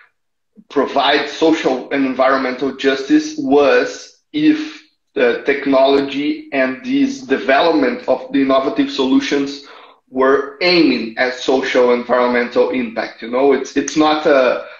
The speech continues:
externality or it's not a, a social responsibility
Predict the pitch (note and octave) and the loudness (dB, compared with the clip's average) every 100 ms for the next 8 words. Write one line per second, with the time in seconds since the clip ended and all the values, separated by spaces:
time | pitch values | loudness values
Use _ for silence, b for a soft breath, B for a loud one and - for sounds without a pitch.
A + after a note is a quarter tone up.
0 | B C3+ - - C#3 C3 C#3 C#3 C#3+ C#3 | B -12 -10 -2 -2 0 0 2 0 0
1 | - D3 D3 B2+ A#2 A#2 A#2+ B2 - C#3+ | -2 0 2 2 2 0 -2 -4 -4 -2
2 | C#3 C#3 C3+ B2+ A#2+ A#2 - B2+ - D3 | 0 2 2 4 2 0 -2 -8 -2 0
3 | C#3+ D3 C3 - C#3 C3+ - B2+ C3+ C#3 | 2 2 2 0 -2 -2 -4 -6 -2 0
4 | C3+ - C3 B2+ | -2 -2 -2 -2